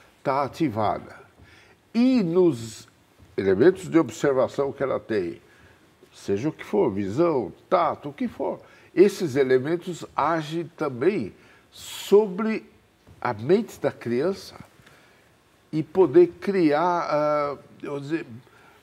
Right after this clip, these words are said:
modelos, representações do que é o re-, da realidade na qual ela tá imersa.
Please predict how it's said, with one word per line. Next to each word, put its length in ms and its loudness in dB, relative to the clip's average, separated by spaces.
modelos, 440 2
representações 1160 0
do 280 0
que 200 -6
é 220 6
o 180 0
re-, 240 -8
da 240 -4
realidade 760 0
na 160 -4
qual 300 -4
ela 200 -2
tá 180 -6
imersa. 640 -6